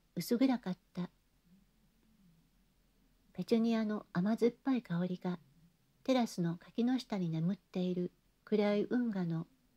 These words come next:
しらけたやや腐れっぽい匂いに混じっていた。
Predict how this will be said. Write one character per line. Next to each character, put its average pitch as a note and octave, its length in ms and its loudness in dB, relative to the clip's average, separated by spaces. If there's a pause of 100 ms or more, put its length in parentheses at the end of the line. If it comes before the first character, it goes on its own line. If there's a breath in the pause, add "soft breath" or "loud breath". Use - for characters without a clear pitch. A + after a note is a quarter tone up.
(300)
し - 120 -2
ら A3 140 0
け F#3+ 140 -6
た D#3+ 240 -8 (160)
や G3+ 100 -2
や F3 240 -4 (180)
腐 - 200 -4
れ B3 100 -2
っ B3 40 -6 (140)
ぽ C#4 140 4
い G#3+ 80 0
匂 F3+ 260 0
い A3+ 120 0
に F3+ 320 -4
混 D#3+ 100 -2
じ A3+ 120 -2
っ - 40 -8
て - 220 -10
い E3 80 -4
た。 - 280 -8